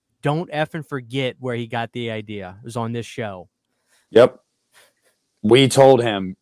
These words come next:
Speaker 2: he was like, "I mean, I've got Mike's number. You know, we're friendly." We, he texted me the other day. We're both like, "What, what are you talking about? How, why have you not jumped at the chance to get him on
Speaker 1: Yeah.
Speaker 2: your channel?"
Speaker 1: I was like,
Speaker 2: Like,
Speaker 1: "What are you,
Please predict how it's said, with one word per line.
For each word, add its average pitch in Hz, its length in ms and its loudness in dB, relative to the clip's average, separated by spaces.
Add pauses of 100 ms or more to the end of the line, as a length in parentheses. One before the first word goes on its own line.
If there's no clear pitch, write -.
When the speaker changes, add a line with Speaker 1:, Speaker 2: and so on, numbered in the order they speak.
Speaker 2:
he 127 120 -4
was 110 120 -4
like, 101 160 0
"I 143 100 0
mean, 170 160 0
I've 185 140 0
got 127 220 4
Mike's 107 320 -8
number. 110 320 -2
You 110 40 -6
know, 113 140 -4
we're 123 120 -2
friendly." 104 420 -6
We, 117 180 -4
he 120 100 -8
texted - 340 0
me 110 100 -2
the 107 100 4
other 101 140 2
day. 110 240 4
We're 101 160 2
both 104 280 4
like, 101 300 2 (140)
"What, 95 340 -4
what 107 220 2
are 151 40 6
you 151 140 2
talking 110 560 2
about? 76 300 -10
How, 101 140 -2
why 107 260 4
have 151 120 2
you 139 120 -2
not 110 440 -4
jumped 110 440 -4
at 123 100 0
the - 80 -6
chance 104 440 -4
to 95 100 -10
get 92 180 0
him 95 160 -4
on 92 140 0
Speaker 1:
Yeah. 85 80 -2
Speaker 2:
your 85 100 -4
channel?" 87 520 -6
Speaker 1:
I - 40 -10
was - 40 0
like, 95 120 8
Speaker 2:
Like, 87 80 4
Speaker 1:
"What - 80 -8
are 254 40 -10
you, 247 120 -12